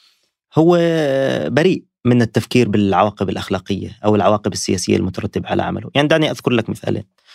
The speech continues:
المثال الأول هو المثال الشهير، أنه أنت في هذا العمل الإغاثي تخفف تكلفة الحروب، و، آه، بتعبير شوي مفدلك،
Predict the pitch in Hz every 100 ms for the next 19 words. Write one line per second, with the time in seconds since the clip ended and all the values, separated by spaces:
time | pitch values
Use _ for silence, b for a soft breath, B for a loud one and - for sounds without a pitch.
0 | B B B - 160 233 240 220 202 196
1 | 196 170 170 143 117 101 95 - - 123
2 | 131 123 120 117 - _ B B - -
3 | 123 127 120 110 101 104 98 90 98 95
4 | 90 - 117 _ _ _ _ _ _ _
5 | - 135 170 - - - - - _ _
6 | - 117 110 101 92 - - 104 101 -
7 | _ _ b b b b - 123 127 123
8 | 123 123 120 117 110 104 B B - 110
9 | 107 101 117 101 107 110 104 98 107 107
10 | 101